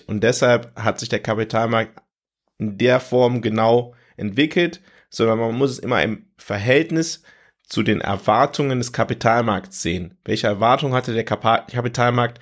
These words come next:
vor Tag X? Wurden diese erfüllt? Dann fa-, passiert wahrscheinlich relativ wenig.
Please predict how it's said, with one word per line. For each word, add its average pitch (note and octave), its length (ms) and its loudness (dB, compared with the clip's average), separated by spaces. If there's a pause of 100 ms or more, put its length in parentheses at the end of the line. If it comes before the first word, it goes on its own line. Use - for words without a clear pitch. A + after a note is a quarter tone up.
(160)
vor C#3 380 2
Tag C#3+ 340 -2
X? - 440 -4 (420)
Wurden C3+ 300 2
diese A2 440 2
erfüllt? D3 840 0
Dann A2 160 -2
fa-, G#2+ 160 0
passiert C3 440 0
wahrscheinlich A2+ 480 0
relativ A2 340 -4
wenig. C#3 400 0